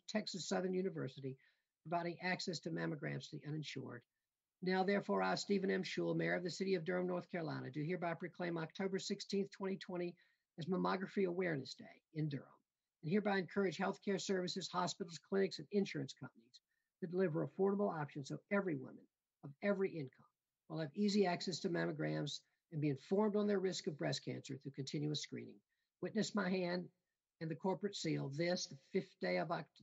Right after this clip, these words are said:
the fifth day of October, twenty twenty.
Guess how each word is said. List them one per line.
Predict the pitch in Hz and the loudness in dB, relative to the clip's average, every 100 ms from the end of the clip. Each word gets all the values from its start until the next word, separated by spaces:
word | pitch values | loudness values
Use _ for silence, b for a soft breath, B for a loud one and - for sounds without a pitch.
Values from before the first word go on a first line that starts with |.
| - | -10
the | 151 147 143 - - | -6 -6 -8 -8 0
fifth | 202 - | 0 2
day | 196 | 0
of | 180 | 2
October, | 180 180 - 147 135 135 127 _ _ - | 0 -2 -4 -4 -4 -6 -10 _ _ -10
twenty | 170 160 151 | -4 -2 -4
twenty. | - 120 - | -8 -14 -14